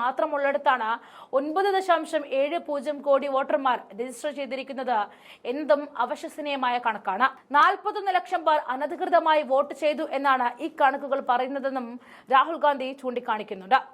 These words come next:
പോളിംഗ് സ്റ്റേഷനുകളിൽ എത്തിയവർക്കും മുന്നണിയുടെ നിരീക്ഷകർക്കും മഹാരാഷ്ട്രയിലെ വോട്ടെടുപ്പ് ദിവസം തികച്ചും സാധാരണ ആണെന്ന് തോന്നി. മറ്റെവിടെയെങ്കിലും ചെയ്യുന്നത് പോലെ തന്നെ വോട്ടർമാർ വരിയിൽ നിന്നും വോട്ട് രേഖപ്പെടുത്തിയ ശേഷം വീടുകളിലേക്ക് മടങ്ങി. വൈകുന്നേരം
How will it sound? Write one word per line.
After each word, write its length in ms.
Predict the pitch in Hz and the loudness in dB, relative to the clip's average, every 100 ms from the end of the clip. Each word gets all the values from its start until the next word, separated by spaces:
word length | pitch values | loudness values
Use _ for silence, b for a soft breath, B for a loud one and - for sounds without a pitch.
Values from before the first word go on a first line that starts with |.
| b b b - | b b b 4
പോളിംഗ് 320 | 269 302 311 | 6 6 0
സ്റ്റേഷനുകളിൽ 580 | - 311 330 320 311 311 277 | -2 -2 -2 0 0 2 -4
എത്തിയവർക്കും 560 | 285 339 330 330 302 302 - 254 | -2 4 4 6 2 2 -6 -4
മുന്നണിയുടെ 480 | 285 339 349 339 339 | 0 2 2 0 0
നിരീക്ഷകർക്കും 720 | 302 339 381 381 330 311 247 208 | -2 -4 -4 2 4 4 -2 -4
മഹാരാഷ്ട്രയിലെ 760 | 208 233 277 294 311 311 294 285 | 4 6 6 4 0 0 4 4
വോട്ടെടുപ്പ് 480 | 254 269 302 294 302 277 | 4 2 2 0 -2 -4
ദിവസം 280 | 277 - 202 190 B B - | -6 -6 -8 -12 B B -10
തികച്ചും 380 | 277 302 302 320 311 | 0 0 0 -4 2
സാധാരണ 540 | 294 254 269 302 302 302 247 262 | 4 4 2 0 0 -2 4 4
ആണെന്ന് 280 | 294 302 262 | 4 0 -4
തോന്നി. 220 | 202 240 277 b b b b | -4 -4 -6 b b b b
മറ്റെവിടെയെങ്കിലും 760 | 294 320 392 381 415 403 392 381 | 0 4 4 6 4 2 0 0
ചെയ്യുന്നത് 320 | 381 349 359 359 | -2 -2 -2 4
പോലെ 180 | 349 339 | 4 4
തന്നെ 200 | 330 311 302 | 0 0 2
വോട്ടർമാർ 480 | 269 285 320 311 294 277 262 | 2 2 0 2 2 4 0
വരിയിൽ 280 | 262 311 320 | 0 -2 -4
നിന്നും 180 | 285 277 233 | -4 -4 -2
വോട്ട് 220 | 262 285 262 | -2 0 -2
രേഖപ്പെടുത്തിയ 500 | 254 285 277 285 277 269 | -2 -2 -2 -2 -4 -4
ശേഷം 240 | 262 240 202 b b b 196 | -4 -6 -6 b b b -6
വീടുകളിലേക്ക് 640 | 269 311 320 294 247 202 202 | -4 -2 2 2 0 -6 -8
മടങ്ങി. 260 | 190 220 277 - b b - | -8 -6 -6 -8 b b 2
വൈകുന്നേരം 560 | 285 311 370 381 359 | 4 4 4 6 6